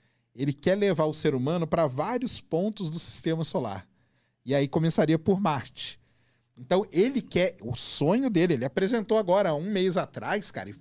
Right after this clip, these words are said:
mostrou até a cidade e tal, lá na apresentação dele. Ele quer colonizar.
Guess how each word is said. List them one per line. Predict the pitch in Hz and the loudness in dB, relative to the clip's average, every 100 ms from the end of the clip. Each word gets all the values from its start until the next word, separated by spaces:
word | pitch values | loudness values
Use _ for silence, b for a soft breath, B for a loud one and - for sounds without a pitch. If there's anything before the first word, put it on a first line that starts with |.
| - | -14
mostrou | 147 - - 156 | -8 -6 -2 -2
até | 156 | 0
a | 180 | -2
cidade | - 294 123 143 180 170 120 | -2 -2 -2 0 0 -2 -4
e | 127 | -10
tal, | - 135 160 | -4 0 0
lá | 135 | 0
na | 143 | -4
apresentação | 139 139 135 143 135 135 123 | -4 -4 -4 -6 -6 -4 0
dele. | 151 202 127 - B B B B B B _ | 2 0 -2 -12 B B B B B B _
Ele | 170 220 - | 2 2 2
quer | 208 | -2
colonizar. | - - 214 262 277 339 269 151 151 | -2 2 2 4 0 0 0 -2 -2